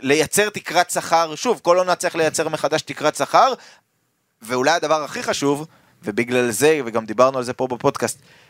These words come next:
בגלל זה ברצלונה בנתה קבוצה כל כך איכותית וכל כך עמוקה הקיץ, כי היא צריכה את ההצלחה הזו.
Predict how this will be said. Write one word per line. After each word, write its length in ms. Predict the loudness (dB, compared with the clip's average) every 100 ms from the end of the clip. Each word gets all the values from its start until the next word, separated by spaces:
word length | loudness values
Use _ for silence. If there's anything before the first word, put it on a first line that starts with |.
| _ _ _ _
בגלל 220 | -4 -2
זה 200 | 2 2
ברצלונה 500 | 2 2 0 -2 -2
בנתה 320 | -2 -2 -2
קבוצה 480 | -4 -4 -12 -4 -2
כל 220 | -2 -6 -10 -6
כך 260 | -2 -2 -4
איכותית 460 | -12 -12 -12 -10 -6
וכל 220 | -4 -2
כך 200 | 0 -2
עמוקה 320 | -4 0 0
הקיץ, 340 | 0 -2 -2 -6
כי 120 | -12
היא 60 | -6
צריכה 640 | -4 -4 -6 -2 0 2
את 100 | 2
ההצלחה 600 | 0 0 -6 -6 0 2
הזו. 260 | 2 -4